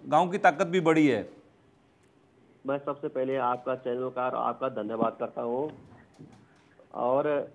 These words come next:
Speaker 2: ज-, जहाँ तक विकास की बात है और मंत्री जी की बात है, हमारे क्षेत्र में, हमारी ग्राम सभा में
Speaker 1: जी।
Speaker 2: मैंने आपको वीडियो भी भेजे थे।
Speaker 1: जी।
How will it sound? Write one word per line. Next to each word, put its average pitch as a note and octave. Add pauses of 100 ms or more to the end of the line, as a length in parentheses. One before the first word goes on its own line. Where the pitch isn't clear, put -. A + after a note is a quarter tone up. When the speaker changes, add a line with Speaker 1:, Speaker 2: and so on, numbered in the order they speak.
(160)
Speaker 2:
ज-, -
जहाँ D3
तक D3+
विकास C3
की D3
बात C3+
है C3+
और C3
मंत्री C3
जी B2+
की C#3
बात C3
है, A#2+ (2250)
हमारे C3+
क्षेत्र C#3+
में, C#3+
हमारी B2+
ग्राम C3
सभा C3+
में B2+ (160)
Speaker 1:
जी। A#2+
Speaker 2:
मैंने C#3+
आपको C3
वीडियो B2+
भी C#3+
भेजे B2+
थे। C3+ (340)
Speaker 1:
जी। B2